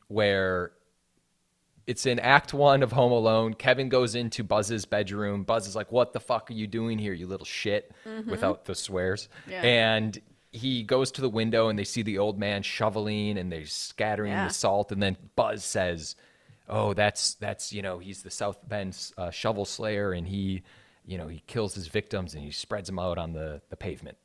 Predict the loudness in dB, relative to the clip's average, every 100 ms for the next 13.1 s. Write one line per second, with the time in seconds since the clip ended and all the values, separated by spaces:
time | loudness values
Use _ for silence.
0 | _ -10 -4 0 2 2 4 2 0 0
1 | 2 2 -4 -8 -10 -10 -8 -8 -10 -16
2 | -18 -20 -20 _ _ _ _ _ _ -4
3 | -4 -2 -4 -4 -6 _ _ _ _ _
4 | -8 2 4 4 2 0 -4 -10 -4 -2
5 | -2 -6 -10 -10 -10 -14 -16 -20 _ -6
6 | -4 -4 -4 2 4 4 2 2 4 4
7 | 6 6 4 0 -2 6 6 8 6 6
8 | 6 2 0 0 -2 0 0 -2 4 8
9 | 8 8 4 -2 -8 -12 -20 -20 -20 -20
10 | _ _ _ 4 4 6 8 8 6 -2
11 | -2 -4 -8 -16 -8 -8 -6 -4 -4 -4
12 | -6 -4 -4 -4 -6 -6 -4 -4 -6 -8